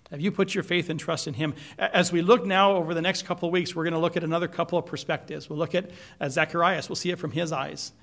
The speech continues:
and probably Elizabeth as well, and I'm working from there to see where we're gonna go. Oh, my friends, take time to meditate on this story over the, over the four weeks of December. Um, <clears throat> don't just wait till Christmas.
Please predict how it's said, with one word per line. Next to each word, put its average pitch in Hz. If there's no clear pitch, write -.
and 135
probably 175
Elizabeth 156
as 135
well, 156
and 143
I'm 143
working 151
from 156
there 151
to 147
see 147
where 143
we're 139
gonna 139
go. 139
Oh, 165
my 156
friends, 156
take -
time 165
to 143
meditate 143
on 143
this 139
story 143
over 151
the, 151
over 185
the 196
four 185
weeks 175
of 160
December. 143
Um, 147
<clears throat> -
don't 208
just 202
wait 180
till 156
Christmas. -